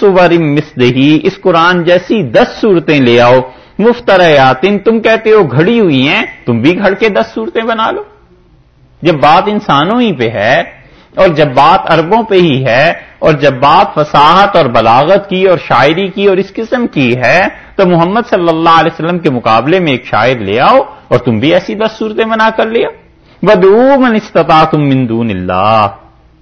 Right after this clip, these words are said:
اللہ نے کیسا چیلنج کیا ہے، اللہ نے کہا، "پکارو، بلاؤ ہر اس، اس، اس ہستی کو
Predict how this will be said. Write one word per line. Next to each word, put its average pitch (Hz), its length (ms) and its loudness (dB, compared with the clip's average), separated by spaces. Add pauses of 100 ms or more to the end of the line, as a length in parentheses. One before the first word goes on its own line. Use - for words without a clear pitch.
(100)
اللہ 123 400 2
نے 101 100 -6
کیسا 151 380 0
چیلنج 123 460 -2
کیا 139 320 0
ہے، 170 60 0 (340)
اللہ 135 280 0
نے 135 100 0
کہا، 175 240 2 (140)
"پکارو، 143 600 2
بلاؤ 117 760 2
ہر 240 140 4
اس، 247 400 -2
اس، - 480 -2 (120)
اس 196 300 -4
ہستی 202 440 -2
کو 175 360 2